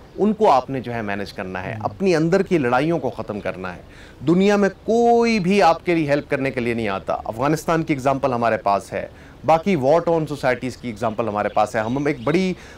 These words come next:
Speaker 1: मजबूत कौम है, हमारी जो शासी है, जो स्पाइन है, वो बड़ी मजबूत है as a nation। But we really now need to get over these differences because we need to move forward। It's the twenty-first century,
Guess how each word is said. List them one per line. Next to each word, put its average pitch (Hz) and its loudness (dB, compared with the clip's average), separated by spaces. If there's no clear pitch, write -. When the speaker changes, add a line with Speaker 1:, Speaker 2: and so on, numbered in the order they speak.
Speaker 1:
मजबूत 147 2
कौम 151 2
है, 131 0
हमारी 135 2
जो 165 0
शासी 151 0
है, 156 2
जो 135 -6
स्पाइन 147 -2
है, 175 4
वो 170 4
बड़ी 185 2
मजबूत 160 0
है 135 4
as 135 -2
a 135 0
nation। 120 -4
But 196 2
we 208 4
really 226 2
now 151 4
need 170 0
to 135 0
get 151 2
over 156 4
these 131 -2
differences 135 -2
because 156 2
we 196 2
need 220 2
to 202 0
move 147 2
forward। 107 2
It's - -4
the 151 4
twenty-first 185 0
century, 180 0